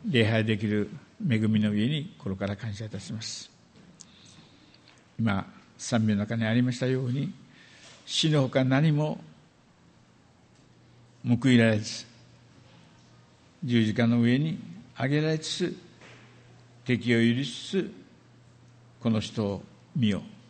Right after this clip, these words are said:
私は今日もこのイエス・キリストを見上げております。このお方の中に私たちの救いと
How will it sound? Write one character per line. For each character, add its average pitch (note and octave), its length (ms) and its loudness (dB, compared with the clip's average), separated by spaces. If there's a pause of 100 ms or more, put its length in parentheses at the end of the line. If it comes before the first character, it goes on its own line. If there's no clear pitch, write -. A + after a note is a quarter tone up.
(1080)
私 A#2 320 -4
は B2 60 2
今 A#2+ 80 -4
日 C3+ 80 2 (100)
も A2 260 2 (840)
こ B2+ 80 2
の A#2+ 100 6
イ A#2+ 120 6
エ A#2+ 40 6
ス・ A#2+ 100 -2
キ C#3+ 120 0
リ B2+ 100 -2
ス - 80 -6
ト C#3 140 0
を - 180 -4 (500)
見 C3 180 4
上 A#2+ 100 8
げ B2 120 6
て A#2 80 -2
お G#2+ 60 2
り G2+ 100 -2
ま F#2+ 120 -4
す。 - 200 -14 (1040)
こ E3+ 120 0
の D3+ 120 4
お C#3 60 4
方 D3 240 4
の C#3+ 60 4
中 C#3+ 200 2
に D#3 140 2
私 C#3+ 240 2
た C#3+ 100 0
ち C3+ 140 -4
の C#3+ 260 0 (720)
救 - 320 2
い C3 140 6
と A#2+ 260 0